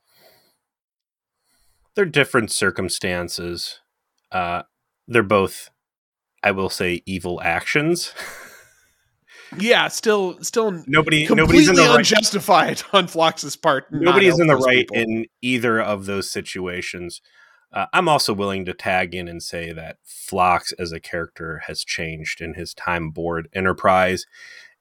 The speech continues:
Speaker 1: and the crazy things that he has encountered and the scale and scope of what they have done to, to, to save lives and change the fate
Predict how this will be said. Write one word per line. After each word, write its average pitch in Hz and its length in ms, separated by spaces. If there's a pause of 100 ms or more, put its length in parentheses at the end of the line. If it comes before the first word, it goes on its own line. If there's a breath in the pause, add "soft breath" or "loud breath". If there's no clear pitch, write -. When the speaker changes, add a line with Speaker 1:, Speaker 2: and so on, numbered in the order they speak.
Speaker 1:
and 90 320
the 82 380
crazy 104 640
things 104 400
that 95 140
he 101 80
has 92 100
encountered 95 840
and 90 180
the 85 60
scale 101 540
and 90 100
scope 98 500
of 87 400
what 90 200
they 95 100
have 87 180
done 92 300
to, 85 400 (1800)
to, 92 160
to - 180
save 98 460
lives 90 440
and 85 160
change 92 440
the - 80
fate - 400